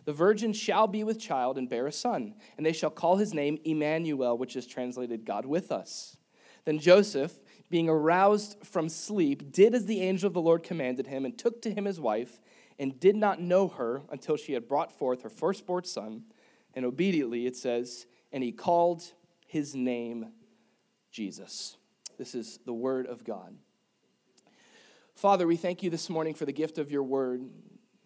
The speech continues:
that has been given to us in order to give us a vision of you,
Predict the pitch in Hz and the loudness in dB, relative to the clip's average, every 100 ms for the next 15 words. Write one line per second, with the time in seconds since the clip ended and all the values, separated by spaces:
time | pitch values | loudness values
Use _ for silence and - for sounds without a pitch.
0 | _ _ _ _ _ _ _ _ _ _ | _ _ _ _ _ _ _ _ _ _
1 | _ _ _ 135 139 135 135 131 156 156 | _ _ _ -8 -6 -6 -6 -2 -4 -2
2 | 135 - 185 175 147 131 123 127 - - | -6 -8 -4 -4 -2 -4 -4 -6 -10 -10
3 | - 135 - 147 135 127 123 147 147 135 | -12 -10 -2 -2 -2 -4 -6 -4 -4 -4
4 | 131 117 139 135 127 117 117 110 123 110 | -6 -6 -2 -2 -2 -8 -8 -10 -12 -12
5 | 110 123 139 101 104 | -8 -6 -6 -8 -14